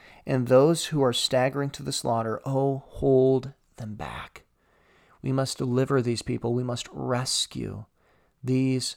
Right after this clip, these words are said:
unborn children from death. We need to do that.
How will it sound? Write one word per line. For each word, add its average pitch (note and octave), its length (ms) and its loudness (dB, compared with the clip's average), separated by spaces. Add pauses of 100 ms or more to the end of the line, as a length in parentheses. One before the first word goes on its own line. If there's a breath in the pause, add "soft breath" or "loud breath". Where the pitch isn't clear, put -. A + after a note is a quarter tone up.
(200)
unborn B2 560 -2
children A#2 580 -6 (420)
from C#3+ 260 -6
death. C3+ 400 -6 (560)
We C3 120 -2
need C#3 340 0
to - 100 -4
do C3 180 -4
that. G2+ 260 -8